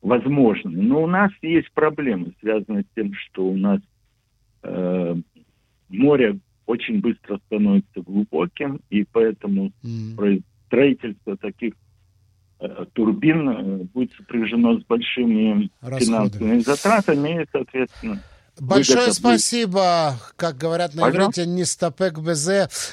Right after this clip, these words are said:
Speaker 2: Э, к сожалению, у нас ограничение по времени. Я благодарю вас за участие в нашей программе. Профессор Моше Авербух,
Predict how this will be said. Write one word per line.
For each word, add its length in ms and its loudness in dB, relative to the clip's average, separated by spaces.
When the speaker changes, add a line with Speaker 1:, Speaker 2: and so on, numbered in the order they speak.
Speaker 2:
Э, 140 0
к 80 -6
сожалению, 680 -2
у 60 -2
нас 380 -4
ограничение 720 -4
по 140 -2
времени. 440 -2
Я 180 0
благодарю 460 -2
вас 160 0
за 160 -2
участие 540 -2
в 20 -6
нашей 320 -4
программе. 760 -2
Профессор 800 -4
Моше 340 -4
Авербух, 680 -4